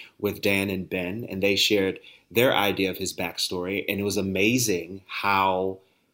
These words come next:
they interlinked, how they, you know, there was a lot of similarities there. And so with the differences that they had, I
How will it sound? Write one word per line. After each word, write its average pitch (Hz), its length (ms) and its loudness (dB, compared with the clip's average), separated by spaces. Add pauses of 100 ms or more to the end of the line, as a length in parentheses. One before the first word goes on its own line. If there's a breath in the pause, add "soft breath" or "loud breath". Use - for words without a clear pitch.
they 107 120 4
interlinked, 120 600 -2 (220 soft breath)
how 107 180 0
they, 98 440 2 (280)
you 113 120 0
know, 92 140 -2
there 107 100 4
was 104 100 2
a 104 40 2
lot 98 240 2
of 113 60 0
similarities 113 760 0
there. - 320 -10 (920 loud breath)
And 104 220 0
so 107 640 2 (120)
with 127 480 2
the 104 140 -2
differences 107 600 0
that 101 140 -2
they 151 180 4
had, 110 360 2
I 92 360 0